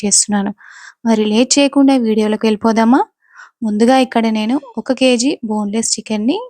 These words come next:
ఇలా మీడియం సైజులో కట్ చేసి తీసుకున్నాను. ముందుగా ఒక అర స్పూన్ పసుపుని, ఒక అర స్పూన్ ఉప్పుని కూడా వేసి వాటర్ వేసుకుంటూ చికెన్ని శుభ్రంగా కడిగి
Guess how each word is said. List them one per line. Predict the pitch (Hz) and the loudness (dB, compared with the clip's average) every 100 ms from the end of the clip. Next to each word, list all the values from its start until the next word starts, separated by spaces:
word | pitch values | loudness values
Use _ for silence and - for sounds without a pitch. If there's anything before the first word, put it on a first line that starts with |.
| - | -2
ఇలా | 226 214 202 | 2 2 2
మీడియం | 208 233 247 240 | 2 2 2 0
సైజులో | 220 226 214 202 | -2 -2 -4 -8
కట్ | - 214 | -4 -4
చేసి | 202 269 233 | -2 -2 -2
తీసుకున్నాను. | 202 - 214 208 208 202 - _ _ _ _ _ _ 240 | -4 -4 -2 0 0 -2 -6 _ _ _ _ _ _ 4
ముందుగా | 240 254 277 - 233 | 6 4 2 0 -2
ఒక | 254 | 2
అర | 233 226 | 2 0
స్పూన్ | - 226 220 | -2 -2 -2
పసుపుని, | 208 - 254 254 302 - | -4 -2 0 0 0 -4
ఒక | 226 220 | -4 -2
అర | 214 | -2
స్పూన్ | - 220 214 208 | -4 -4 -4 -6
ఉప్పుని | - 254 240 | 0 0 2
కూడా | 226 214 202 | 0 0 -4
వేసి | 202 - 359 453 _ - - - _ - 226 | -4 -2 -2 -4 _ -20 -20 -20 _ -10 0
వాటర్ | 208 214 247 247 | 0 2 2 4
వేసుకుంటూ | 226 - 208 208 233 349 - - | 2 0 -6 -4 -4 -4 -8 -14
చికెన్ని | - 226 220 247 262 | -6 -2 0 0 0
శుభ్రంగా | 220 214 214 233 254 | 0 0 0 0 0
కడిగి | 220 226 | 0 0